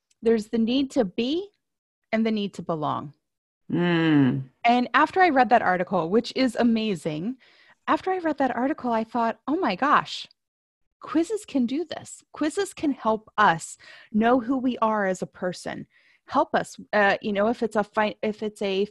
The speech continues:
Speaker 1: phy-, um, a physical type of quiz, like your health or something like that,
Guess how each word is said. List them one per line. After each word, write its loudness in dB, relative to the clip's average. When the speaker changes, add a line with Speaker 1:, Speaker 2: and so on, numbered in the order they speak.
Speaker 1:
phy-, 0
um, -2
a -2
physical 0
type -4
of -6
quiz, -4
like -6
your -4
health 0
or -4
something -8
like -8
that, 0